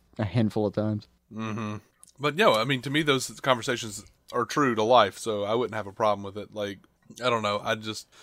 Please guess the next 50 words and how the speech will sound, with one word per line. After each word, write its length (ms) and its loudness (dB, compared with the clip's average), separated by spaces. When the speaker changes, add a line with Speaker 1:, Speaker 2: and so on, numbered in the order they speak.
Speaker 2:
we 80 -8
live 200 4
Speaker 1:
They 40 8
Speaker 2:
in 60 6
a 20 6
Speaker 1:
can 60 8
be 80 6
made 180 6
to 60 4
Speaker 2:
consu-, 80 6
Speaker 1:
work. 160 0
Speaker 2:
like, 260 6
conversations 500 4
like 140 2
that 160 2
happen 680 4
because 680 -4
we, 320 -2
<laughs> 680 -20
consumerism 640 0
is 100 0
a 60 2
very 220 4
real 180 2
thing 260 2
in 80 2
this 140 -4
country. 380 -4
So 560 -2
it 220 0
is 180 -6
there. 480 6
People 300 -2
wanna 180 4
know, 160 8
like, 140 6
"Oh, 100 6
what 200 4
brand 280 4
is 100 2
it? 120 -12
Oh, 240 8
nice," 480 4
or, 120 -2
"Oh, 460 12
that's 160 4
a 80 -2
piece 220 -6
of 100 -4
shit." 300 -4